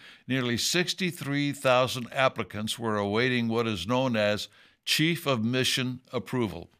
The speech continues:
while another nearly seventy-seven thousand have at least started the application process, according to the State Department's most recent quarterly report," unquote.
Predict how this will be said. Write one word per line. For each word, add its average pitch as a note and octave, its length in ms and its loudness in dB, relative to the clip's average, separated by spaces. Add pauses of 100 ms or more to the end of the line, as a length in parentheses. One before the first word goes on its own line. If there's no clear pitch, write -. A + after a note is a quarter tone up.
(460)
while C#3 220 8
another C#3+ 440 6
nearly B2 440 2
seventy-seven C#3+ 920 2
thousand F#2+ 560 -2 (300)
have D3 120 6
at C#3 140 0
least E3+ 320 2
started C#3 440 4
the B2 200 0
application B2 720 0
process, D3+ 720 -2
according B2 560 -2
to A#2+ 140 -2
the A2+ 120 -2
State G#2+ 300 -2
Department's G#2 560 -2 (240)
most C3+ 400 0
recent G#2+ 460 -2 (320)
quarterly G2+ 420 0
report," F#2+ 560 -2 (520)
unquote. G#2+ 600 -2